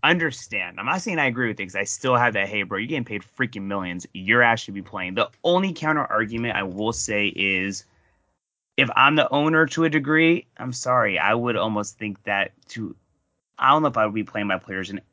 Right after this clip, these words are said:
every back-to-back. Now, them benching them for every back-to-back, that's poodle. But, like,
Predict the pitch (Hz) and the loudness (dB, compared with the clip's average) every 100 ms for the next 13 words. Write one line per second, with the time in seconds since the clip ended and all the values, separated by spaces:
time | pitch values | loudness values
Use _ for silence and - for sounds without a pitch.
0 | - 139 147 143 120 131 104 98 92 98 | 2 6 8 6 2 0 0 -2 -4 -6
1 | 90 87 - 104 131 147 151 139 110 104 | -4 -4 -2 -2 0 2 2 2 -2 0
2 | 120 123 120 123 117 104 98 - 123 92 | 2 2 0 0 -2 -2 -8 -8 -8 -6
3 | 87 87 _ _ _ - 92 117 107 | -8 -10 _ _ _ -2 2 4 2